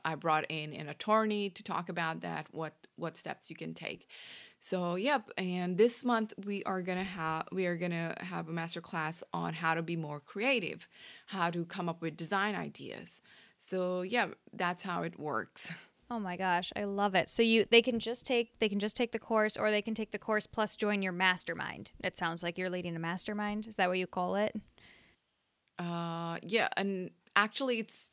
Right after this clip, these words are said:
Speaker 1: it's part of the course.
Speaker 2: Oh, it's
Speaker 1: Uh, like,
Speaker 2: part of
Speaker 1: uh,
Speaker 2: the
Speaker 1: I don't
Speaker 2: course.
Speaker 1: sell
Speaker 2: Okay.
Speaker 1: Yeah, I don't sell anything individually, uh, because I think this is how it works best.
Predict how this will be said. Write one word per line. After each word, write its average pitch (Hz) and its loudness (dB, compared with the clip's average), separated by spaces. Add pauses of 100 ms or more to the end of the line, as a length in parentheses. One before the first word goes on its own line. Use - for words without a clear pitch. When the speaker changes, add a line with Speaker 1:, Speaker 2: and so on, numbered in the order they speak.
(140)
Speaker 1:
it's 180 -8
part 196 2
of 196 0
the 170 2
course. 175 -4
Speaker 2:
Oh, 269 0
it's 147 0
Speaker 1:
Uh, 160 -2
like, 165 6
Speaker 2:
part 262 4
of 302 2
Speaker 1:
uh, - 0
Speaker 2:
the - 0
Speaker 1:
I 180 10
don't 185 4
Speaker 2:
course. 180 0
Speaker 1:
sell 160 4 (640)
Speaker 2:
Okay. 233 2
Speaker 1:
Yeah, 175 2 (100)
I 185 10
don't 202 2
sell 180 4
anything 175 -2
individually, 175 0 (560)
uh, 165 2
because 175 -2
I 180 2
think 175 -4
this 180 -2
is 170 -2
how 165 -2
it 170 -8
works 156 -6
best. - -4